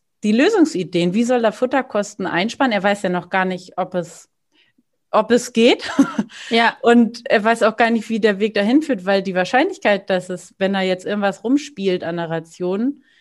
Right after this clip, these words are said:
Speaker 1: dass es, also, ne, günstig, versucht sozusagen einzelne Komponenten zu ersetzen in der Hoffnung sozusagen, dass es dadurch günstiger wird,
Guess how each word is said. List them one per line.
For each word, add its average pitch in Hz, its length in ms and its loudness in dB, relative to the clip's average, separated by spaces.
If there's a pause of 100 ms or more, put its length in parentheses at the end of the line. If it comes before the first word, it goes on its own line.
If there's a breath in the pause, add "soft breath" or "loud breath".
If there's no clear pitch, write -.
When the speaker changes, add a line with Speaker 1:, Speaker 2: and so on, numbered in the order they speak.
(120 soft breath)
Speaker 1:
dass 185 180 -4
es, 185 240 -12
also, 165 180 0
ne, 214 180 4
günstig, 247 440 4
versucht 220 400 -2
sozusagen 180 580 -6
einzelne 196 380 -2
Komponenten 185 500 -6
zu - 140 -6
ersetzen 175 420 -4
in 165 120 -6
der 170 100 -6
Hoffnung 170 360 -8
sozusagen, 165 440 -6
dass 160 140 -6
es - 80 -20
dadurch 156 280 -6
günstiger 165 480 -4
wird, 170 240 -8